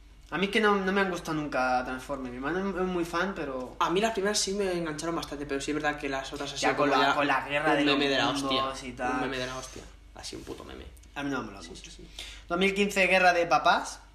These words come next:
Speaker 1: y Ted
Speaker 2: <laughs> Me
Speaker 1: dos.
Speaker 2: gusta mucho esa, ¿eh? <laughs> La Guerra de Papás me gusta mucho. En cuanto a comedia, me parece muy, muy, muy, muy entretenida.
Speaker 1: A mí me gustan, es que, f-, bueno, ya hablaremos de la
Speaker 2: Hmm.
Speaker 1: gente. Y en dos mil diecisiete, Transformer, El Último Caballero. Que, f-, bueno,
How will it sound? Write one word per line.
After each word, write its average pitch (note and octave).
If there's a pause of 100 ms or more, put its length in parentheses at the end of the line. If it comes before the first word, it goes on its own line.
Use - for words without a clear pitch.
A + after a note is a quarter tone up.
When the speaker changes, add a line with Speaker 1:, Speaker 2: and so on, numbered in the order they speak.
Speaker 1:
y C#3+
Ted C#3
Speaker 2:
<laughs> C4
Me C4
Speaker 1:
dos. G#3
Speaker 2:
gusta B3
mucho B3
esa, G#3
¿eh? C4 (300)
<laughs> -
La G#3+
Guerra G3
de A3+
Papás A#3+
me A3+
gusta G#3+
mucho. F#3+
En E3
cuanto E3+
a D#3
comedia, F3+
me F#3+
parece F3
muy, F3
muy, E3+
muy, E3+
muy E3
entretenida. C#3+
Speaker 1:
A E3
mí F3+
me G3+
gustan, F#3 (120)
es D#3
que, F#3
f-, -
bueno, D3+
ya D3+
hablaremos B2
de A#2
la A2
Speaker 2:
Hmm. D#3+
Speaker 1:
gente. C#3 (520)
Y F3+
en F3+
dos F3+
mil G3
diecisiete, G#3+
Transformer, G3
El D#3+
Último D#3
Caballero. A2+ (1000)
Que, A#2+
f-, -
bueno, -